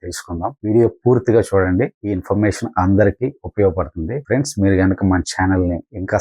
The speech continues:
సబ్స్క్రైబ్ చేసుకున్నట్టయితే సబ్స్క్రైబ్ చేసుకోండి. ఈ ఇన్ఫర్మేషన్ ఉపయోగపడినట్టయితే మీ friends and family members కి షేర్ చేయండి. So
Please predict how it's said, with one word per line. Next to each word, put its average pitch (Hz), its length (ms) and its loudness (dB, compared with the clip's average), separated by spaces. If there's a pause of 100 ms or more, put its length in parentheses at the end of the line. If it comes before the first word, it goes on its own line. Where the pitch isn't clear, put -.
సబ్స్క్రైబ్ - 480 -2
చేసుకున్నట్టయితే 85 680 0 (180)
సబ్స్క్రైబ్ - 480 -2
చేసుకోండి. 98 500 -2 (540)
ఈ 104 140 2
ఇన్ఫర్మేషన్ 104 600 2 (300)
ఉపయోగపడినట్టయితే 90 880 -2 (160)
మీ 98 180 -4
friends 113 340 0
and 92 160 -4
family 90 360 2
members 82 340 -2
కి 143 80 0 (300)
షేర్ 85 280 -2
చేయండి. 73 260 -6 (200)
So - 60 -8